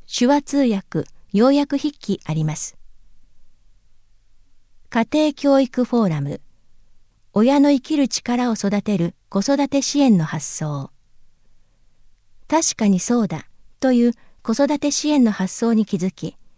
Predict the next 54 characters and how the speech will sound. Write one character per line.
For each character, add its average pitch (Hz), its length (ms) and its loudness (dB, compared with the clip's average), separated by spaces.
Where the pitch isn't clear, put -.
支 - 220 -2
援 311 180 4
者 262 140 -2
自 226 140 -2
身 240 280 2
が 196 180 0
保 226 140 2
護 302 120 4
者 254 160 -2
に 233 140 4
対 233 240 0
し - 100 -8
て - 280 -6
具 190 120 -2
体 269 220 0
的 269 200 -4
に 269 100 4
何 285 240 4
が 233 100 2
で 214 100 -2
き 277 140 -4
る 285 100 0
か 202 160 -2
を 170 60 -2
考 170 100 -6
え 156 140 -4
ま 151 120 -6
す。 - 180 -12
日 254 300 2
時、 - 240 -8
二 294 160 6
十 214 240 2
五 175 180 0
年 196 300 2
一 262 220 0
月 269 260 2
二 277 160 4
十 190 220 0
五 226 140 2
日 202 320 0
金 202 300 4
曜、 175 320 -2
午 285 200 4
前 226 220 2
十 262 220 0
時 214 160 -4
か 156 140 -8
ら 160 200 -8
午 269 160 4
後 240 160 4
零 254 180 2
時 160 120 -6
三 196 240 0
十 190 140 -4